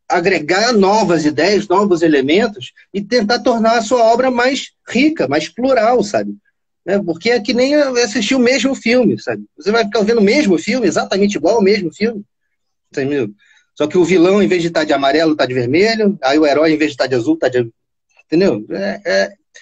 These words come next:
é trocar seis por meia dúzia, sabe? Eu acho que não, não adianta, não, não tem tanta, tanta relevância assim, sabe? Se você continua fazendo a mesma coisa toda vez, entendeu?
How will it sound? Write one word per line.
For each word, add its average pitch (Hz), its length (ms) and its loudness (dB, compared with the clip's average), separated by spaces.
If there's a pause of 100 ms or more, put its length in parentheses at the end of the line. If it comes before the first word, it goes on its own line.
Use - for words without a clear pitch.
(140)
é 190 100 0
trocar 226 240 -2
seis 214 160 -2
por 233 140 -2
meia 254 180 2
dúzia, 202 340 2
sabe? 202 300 -6
Eu 156 100 -4
acho - 160 -4
que 202 80 -4
não, 226 200 2
não 220 260 2
adianta, 214 400 2
não, 185 160 2
não 185 260 0
tem 202 520 0 (680)
tanta, 160 540 2
tanta 139 680 2
relevância 139 760 0
assim, 123 220 -6
sabe? 110 260 -8
Se 127 100 -16
você 120 360 -8
continua 131 760 -4 (720)
fazendo 127 240 0
a 113 60 0
mesma 139 440 0
coisa 123 320 -2
toda 131 380 0
vez, 113 300 2
entendeu? 110 400 -6